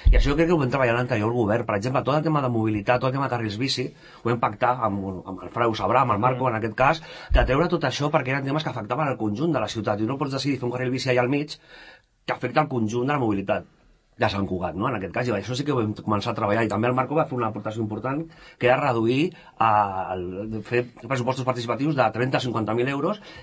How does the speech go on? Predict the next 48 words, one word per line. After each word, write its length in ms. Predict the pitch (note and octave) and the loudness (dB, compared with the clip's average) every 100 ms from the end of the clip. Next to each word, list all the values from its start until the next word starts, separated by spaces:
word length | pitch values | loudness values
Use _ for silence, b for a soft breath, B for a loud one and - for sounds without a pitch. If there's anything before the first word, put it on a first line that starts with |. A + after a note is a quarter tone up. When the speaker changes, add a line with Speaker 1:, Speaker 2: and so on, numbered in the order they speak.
| B | B
Speaker 1:
que 120 | A2 - | -6 -4
fes, 220 | B2 A#2 | -6 -6
fossin 300 | B2+ B2+ D3 | -6 0 2
fàcils 300 | B2+ B2+ G#2 | 2 -2 -2
de, 80 | G2 F#2+ G2 | -2 -2 -4
d'executar, 640 | G2+ G2+ G2+ G2 G2 F#2+ | -4 -4 -4 -4 -4 -4
que 80 | A2 | -4
no 60 | A2+ | -4
fossin, 300 | B2+ D#3 D#3+ B B | -2 0 0 B B
eh, 140 | - A2+ A2 | -4 -2 0
grans 220 | A#2+ A#2+ | -2 -2
quantitats, 480 | C3 B2+ B2 B2 C3 - | 0 0 2 2 2 2
que 220 | C3 E3 B - | 0 0 B -4
d'alguna 180 | A2 | -2
manera 220 | A#2 C#3+ A#2+ | 0 0 -2
la 20 | |
licitació 400 | G2+ A2+ G#2+ C#3+ C#3 | -2 -6 -2 -2 -2
fos 160 | C3+ | -2
molt 240 | C3 B2+ B2+ | 0 0 -2
farragosa. 540 | A2+ F#2+ B2 A#2+ G2 B B B | -2 0 0 0 -2 B B B
I 160 | B2+ | 2
a 0 | G#2 | 2
la 20 | |
carril 240 | G#2+ B2 | 2 2
bici 160 | C#3 C#3 | 2 2
que 60 | C3 | 2
ens 80 | C3 | 2
vam 80 | B2+ | 2
trobar 220 | C3 C#3+ B2 | 4 6 6
al, 260 | F#2+ F#2 F2+ - | 4 2 -4 -2
al, 240 | F#2+ F2+ F2 | -2 -4 -8
a 20 | F2+ | -6
Collfabal, 480 | G2 A2+ A#2+ F#2+ F#2 | -2 4 4 4 2
al 180 | F#2+ F#2 | 0 0
Gerbert 240 | G2 A#2+ | 0 2
Dorlac, 400 | B2 A#2+ C3+ D#3 B B | 2 2 0 -2 B B
que 100 | - | -2
havia 160 | G#2 A2+ | 0 2
un 80 | A2 | 0
procés 320 | A#2+ C3 A2+ G#2 | 0 0 -2 -2
de 80 | F#2+ | -2
cinquanta 340 | G#2 F#2+ F#2+ G2+ | -2 -2 0 0
mil 160 | C3 | 4
euros, 400 | D#3 D3+ F3+ A3+ | 4 4 2 0
que 160 | - G2 | 0 2
havia 160 | G2+ G#2 | 4 2
d'executar 420 | G2+ G2 G#2+ G#2+ | 0 -2 0 2
mobilitat, 560 | F#2+ G2 A#2 A#2+ F#3 | 2 0 0 2 0